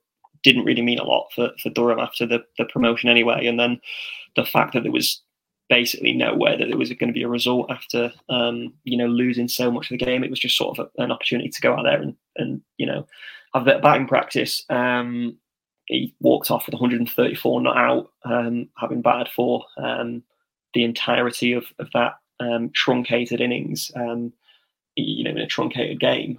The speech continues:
Um, I didn't actually realise how aesthetically pleasing Scott Borthwick is to watch until I, I saw him at Scarborough for the, the, the short period that he, he batted until, um,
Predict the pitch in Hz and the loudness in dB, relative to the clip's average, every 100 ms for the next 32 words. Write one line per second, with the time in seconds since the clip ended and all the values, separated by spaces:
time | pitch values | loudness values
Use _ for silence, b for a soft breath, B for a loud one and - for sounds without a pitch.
0 | - 123 120 120 123 143 127 170 190 - | -6 0 2 0 0 0 4 4 4 0
1 | - - 135 131 135 120 123 - - 135 | -2 2 4 6 6 4 2 -2 0 2
2 | 127 127 - 139 - - 123 - 131 135 | 4 2 -2 -4 -4 -6 -4 0 0 2
3 | 143 147 143 - 127 127 135 - 135 127 | 0 2 2 4 0 0 -2 0 -2 -2
4 | - 123 135 - - 123 131 123 127 - | -2 2 2 2 -4 -2 0 2 2 -2
5 | 127 120 120 _ _ - 131 131 123 - | -2 -2 -4 _ _ -4 2 2 2 0
6 | - 127 135 143 151 131 131 123 - _ | 0 2 4 2 2 0 -2 -4 -8 _
7 | 123 123 - 127 - 131 135 - 127 127 | -4 -4 -2 0 2 4 2 0 -2 -2
8 | 123 131 127 - 127 135 - 131 123 127 | -2 0 0 0 0 2 2 -2 -2 0
9 | 127 B B B _ 120 117 117 | 0 B B B _ 0 0 0